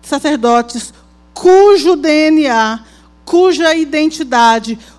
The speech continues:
cuja obra que Deus fez neles, tudo isso ser posto de lado pela vaidade, pela soberba,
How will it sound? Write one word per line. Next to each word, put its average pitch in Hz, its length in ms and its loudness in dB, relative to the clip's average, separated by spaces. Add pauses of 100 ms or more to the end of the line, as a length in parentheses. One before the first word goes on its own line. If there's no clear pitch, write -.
(180)
cuja 339 420 0
obra 349 600 2
que 349 180 -4
Deus 330 420 -4
fez 359 440 -4
neles, 285 1040 -2 (760)
tudo 403 460 2
isso 302 460 -4 (180)
ser 302 280 -8 (300)
posto 339 460 -2
de 285 120 -6
lado 233 500 -6 (760)
pela 339 360 -2
vaidade, 226 680 -8 (340)
pela 339 300 -2
soberba, 233 760 -6